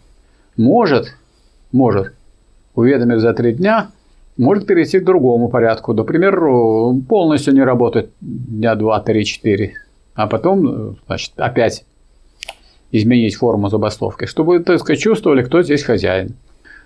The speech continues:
Ну вот хочу сказать, что это можно делать,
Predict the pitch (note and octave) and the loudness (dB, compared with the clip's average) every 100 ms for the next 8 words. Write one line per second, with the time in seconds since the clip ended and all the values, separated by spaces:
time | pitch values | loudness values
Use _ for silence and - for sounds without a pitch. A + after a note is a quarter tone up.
0 | _ C3 G3 A3 G#3+ G#3 - G3 G3 D3 | _ 0 2 2 2 0 4 2 2 -2
1 | - D#3+ F3+ E3+ - E3 C#3 - _ _ | 0 2 2 0 0 0 0 -8 _ _
2 | _ _ - - - E3 G3 B2+ F#2+ - | _ _ -20 -18 0 2 2 0 -4 -8
3 | _ _ _ _ _ A#2+ B2+ C3 A2 A2 | _ _ _ _ _ 0 2 2 0 2
4 | E3 E3+ G#2+ - | 4 4 2 -2